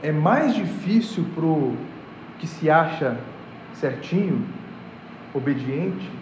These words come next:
entrar no banquete, do que pra aquele que se arrepende. Porque a parábola, ela não fala o que acontece com o filho mais velho. O filho mais novo a gente vê, ele, ele, ele se arrepende, ele vai, ele desfruta.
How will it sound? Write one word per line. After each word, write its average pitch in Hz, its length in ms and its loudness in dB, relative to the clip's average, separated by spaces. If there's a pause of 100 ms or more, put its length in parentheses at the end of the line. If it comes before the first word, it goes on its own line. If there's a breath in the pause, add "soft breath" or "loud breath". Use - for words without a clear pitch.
(200)
entrar 143 280 -2
no 151 80 0
banquete, 139 640 -2 (920)
do 135 120 -10
que 151 80 -4
pra 156 100 -4
aquele 139 220 -4
que 135 80 -10
se - 100 -6
arrepende. 120 720 -8 (1300 loud breath)
Porque 175 180 6
a 208 80 12
parábola, 190 520 8
ela 214 140 8
não 262 220 6
fala 202 520 6
o 160 40 -4
que - 80 4
acontece 170 440 4
com 151 80 -4
o 143 80 -4
filho 139 160 -2
mais 135 220 -2
velho. 120 180 0
O - 100 -6
filho 180 160 -2
mais 196 240 4
novo 180 140 4
a 185 40 0
gente 196 220 0
vê, 311 160 -2
ele, 185 580 0
ele, 165 140 0
ele 170 400 0 (240)
se 185 80 -2
arrepende, 202 640 2
ele 143 220 0
vai, 185 480 6
ele 156 100 4
desfruta. 202 760 2